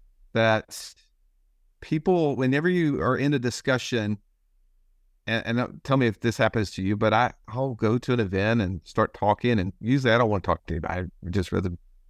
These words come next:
get it done and move on. But if I, if I do get in discussion, it's really quickly where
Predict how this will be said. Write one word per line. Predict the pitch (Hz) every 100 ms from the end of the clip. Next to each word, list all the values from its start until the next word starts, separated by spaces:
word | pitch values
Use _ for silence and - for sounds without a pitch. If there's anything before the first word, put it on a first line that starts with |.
| - -
get | 120 107
it | -
done | 95 90
and | 90
move | 87
on. | 90 - - - _ - - - _ -
But | 117 110 110 _ _ _ _ _
if | 123 117
I, | 117
if | - -
I | 123
do | 120 131
get | 120 131
in | 104
discussion, | 101 - 180 - 113 104 110 -
it's | 113 127
really | 165 185
quickly | - 202 143
where | 120 113